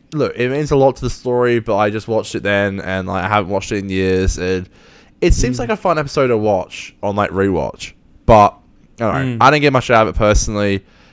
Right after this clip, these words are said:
Speaker 1: It, I do like the ending, I, and it does make sense why River can't regenerate anymore, 'cause she gave all her life, well, she gave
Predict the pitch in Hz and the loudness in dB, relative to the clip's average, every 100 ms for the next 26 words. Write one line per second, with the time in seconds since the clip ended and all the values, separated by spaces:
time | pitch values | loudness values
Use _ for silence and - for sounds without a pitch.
0 | _ - 113 - _ 113 117 175 165 131 | _ 2 2 2 _ 2 4 6 6 6
1 | 135 131 135 120 104 113 113 120 120 123 | 2 2 0 2 0 -2 -2 0 0 0
2 | 110 120 113 107 110 101 107 101 107 98 | -2 0 -2 0 0 2 0 -2 -2 -2
3 | 110 101 101 101 101 95 - 101 98 101 | -4 -2 -2 -2 -4 -4 -6 0 0 0
4 | 101 101 95 95 95 82 98 92 107 104 | 0 0 0 0 -2 -2 -6 -6 -4 0
5 | 98 98 | 0 -2